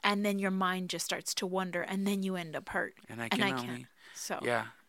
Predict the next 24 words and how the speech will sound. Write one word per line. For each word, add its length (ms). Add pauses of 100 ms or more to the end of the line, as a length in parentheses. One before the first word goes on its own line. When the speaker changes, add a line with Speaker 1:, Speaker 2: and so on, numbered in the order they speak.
(140)
Speaker 2:
I, 80
I 200
can 140
only 180
Speaker 1:
if, 100
Speaker 2:
imagine 180
Speaker 1:
if 120
you're 100
Speaker 2:
what 60
that's 20
Speaker 1:
having 220
Speaker 2:
like. 100
Speaker 1:
issues 580 (320)
with 240
white 280
lies, 500
big 300
lies, 560 (440)
it, 240
it, 200
you 160
know, 160
just 280
know 440